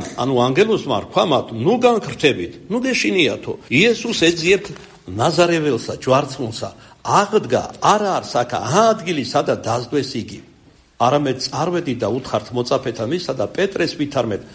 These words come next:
აჰა, ეგერა, წინა გიწვის თქვენ გალილეას, მუნიხილოთ იგი, ვითარცა გრქვა თქვენ“. ესე წინასწარმეტყველება, რომ გალილეასთან დაიბარა მაცხოვარმა.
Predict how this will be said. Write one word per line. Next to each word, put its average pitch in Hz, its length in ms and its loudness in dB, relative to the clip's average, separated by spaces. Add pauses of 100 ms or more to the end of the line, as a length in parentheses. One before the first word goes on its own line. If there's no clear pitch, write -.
(240)
აჰა, 110 320 0
ეგერა, 165 440 4 (500)
წინა 214 360 0
გიწვის 165 460 -2
თქვენ 120 240 2 (400)
გალილეას, 120 640 2 (100)
მუნიხილოთ 131 720 2
იგი, - 220 0 (280)
ვითარცა 147 540 2
გრქვა 135 360 -2
თქვენ“. 110 340 -2
ესე 214 240 0
წინასწარმეტყველება, 123 1160 0 (280)
რომ 160 160 -6
გალილეასთან 113 720 0
დაიბარა 110 560 0 (200)
მაცხოვარმა. 107 800 0